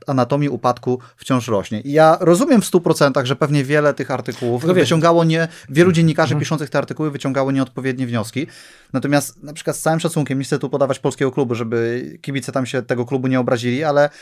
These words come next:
Speaker 1: jak łezka spada z Primera Division, to nikt tą łezką się nie interesuje. Jak Wisła Kraków spada z Ekstraklasy, gdyby tą Wisłą Kraków ludzie się przestali interesować, to wtedy miałbyś
Speaker 2: A,
Speaker 1: problem.
Speaker 2: ale nie, nie chodzi o to, że wiesz, chodzi o coś innego, że masz, mm,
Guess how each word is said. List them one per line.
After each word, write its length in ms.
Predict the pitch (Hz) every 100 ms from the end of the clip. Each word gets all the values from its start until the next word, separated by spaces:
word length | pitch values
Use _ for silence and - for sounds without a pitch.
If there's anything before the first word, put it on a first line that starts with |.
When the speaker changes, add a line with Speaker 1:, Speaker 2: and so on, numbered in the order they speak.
| - 143
Speaker 1:
jak 180 | 139
łezka 360 | 151 165 165 151
spada 280 | - 147 147
z 60 |
Primera 300 | - 143 143
Division, 340 | 139 135 147 143
to 120 | 160
nikt 180 | 151 156
tą 60 |
łezką 260 | 160 151 156
się 120 | 165
nie 80 | 160
interesuje. 500 | 156 180 175 165 107
Jak 160 | 117 131
Wisła 200 | 135 131
Kraków 280 | 131 127 -
spada 400 | - 147 110 104 - _
z 40 | 127
Ekstraklasy, 640 | 123 127 123 113 - 143 - 127
gdyby 260 | 127 214
tą 120 | 185 139
Wisłą 240 | 135 139
Kraków 260 | 135 131 127
ludzie 180 | 127 120
się 100 | 131
przestali 340 | 127 120 117
interesować, 460 | 113 113 117 123 123
to 80 |
wtedy 220 | 165 349 156
miałbyś 240 | 101 98
Speaker 2:
A, 40 | -
Speaker 1:
problem. 240 | 90 92
Speaker 2:
ale 120 | 139
nie, 120 | 196 120
nie 140 | 117
chodzi 220 | 202 175
o 80 | 110
to, 200 | 107 98
że 240 | 95 92 -
wiesz, 320 | 92 85 - 98
chodzi 260 | 135 147
o 160 | 147 123
coś 180 | 139 135
innego, 320 | 127 85 117
że 100 | 98
masz, 280 | 117 127 - _ _ _ _
mm, 320 | 120 120 113